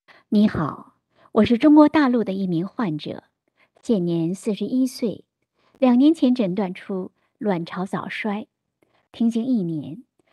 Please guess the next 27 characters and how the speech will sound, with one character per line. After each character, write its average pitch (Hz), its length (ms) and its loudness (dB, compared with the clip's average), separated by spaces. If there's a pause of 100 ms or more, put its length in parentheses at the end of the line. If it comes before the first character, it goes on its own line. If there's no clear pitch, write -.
(140)
并 277 140 -2
开 320 160 -2
始 208 160 -4
出 226 220 -6
现 226 320 -4 (220)
更 220 200 -2
年 196 180 -4
期 196 200 -8
综 247 220 -4
合 139 180 -8
症， 202 260 -6 (720)
潮 170 260 -10
热、 208 360 -6 (440)
盗 214 200 -4
汗、 202 360 -8 (360)
失 - 240 -4
眠， 170 380 0 (420)
体 - 180 -6
重 254 260 -2
一 220 120 -8
下 247 220 -4
子 202 140 -4
少 208 180 -8
了 170 140 -6
五 151 140 -10
公 175 260 -6
斤。 247 300 -8